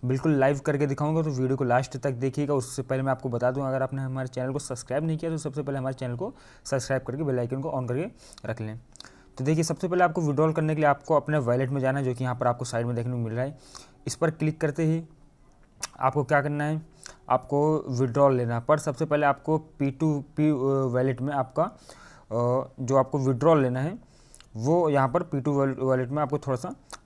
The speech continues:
ट्रांसफ़र करना पड़ेगा। जैसे मैं आपको बताता हूँ, जैसे करके मैं देखिए इधर पी टू पी सिस्टम में गया, उसके बाद यहाँ पर ट्रांसफ़र पर क्लिक करूँगा। ट्रांसफ़र पर क्लिक करने के बाद यहाँ पर फिर मुझको ट्रांसफर पर क्लिक करना है। उसके बाद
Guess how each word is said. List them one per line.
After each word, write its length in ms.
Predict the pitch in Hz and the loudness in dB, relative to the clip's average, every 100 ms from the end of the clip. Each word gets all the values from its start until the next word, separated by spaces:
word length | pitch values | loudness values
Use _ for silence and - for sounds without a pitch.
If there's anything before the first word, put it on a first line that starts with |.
| _ | _
ट्रांसफ़र 300 | - 127 131 | -4 -2 -2
करना 220 | 120 117 113 | -2 -4 -4
पड़ेगा। 240 | 117 117 | -2 -2
जैसे 180 | 120 127 | -2 0
मैं 80 | 135 | -2
आपको 180 | - | 0
बताता 280 | 127 120 117 | 0 0 0
हूँ, 100 | 123 | -2
जैसे 180 | 120 120 | -4 -4
करके 220 | 120 117 | -4 -4
मैं 460 | 175 - - - 117 | -6 -10 -20 -6 -2
देखिए 200 | 123 135 | 0 2
इधर 140 | 131 | 0
पी 160 | 127 135 | -2 -2
टू 140 | 139 | -2
पी 300 | 131 143 143 | 0 0 0
सिस्टम 280 | 127 127 139 | -2 -4 -2
में 120 | 139 | 0
गया, 80 | 143 | 0
उसके 140 | 127 | -2
बाद 100 | 127 | -2
यहाँ 120 | 131 123 | 0 0
पर 140 | 156 | -4
ट्रांसफ़र 460 | 156 - 123 120 135 | -4 0 0 0 -4
पर 180 | 123 | -4
क्लिक 260 | 123 123 123 | -6 -6 -4
करूँगा। 300 | 143 147 170 - - - - - | -2 -2 -4 -8 -20 -20 -20 -4
ट्रांसफ़र 300 | 123 123 151 - - | -2 0 -2 -4 -6
पर 100 | - | -4
क्लिक 280 | 151 147 143 | -2 -2 -2
करने 120 | 147 | -2
के 60 | 147 | 2
बाद 140 | 147 | 2
यहाँ 120 | 139 123 | 2 -2
पर 100 | 127 | -2
फिर 160 | 131 | -4
मुझको 240 | 131 123 139 | -4 -4 -4
ट्रांसफर 360 | 127 123 123 | -2 -2 -2
पर 200 | 135 135 | -4 -4
क्लिक 280 | 123 131 123 | -4 -4 -4
करना 180 | 135 139 | -4 -4
है। 100 | 151 - | -6 -6
उसके 260 | 123 - | -6 -2
बाद 260 | 160 165 | 2 2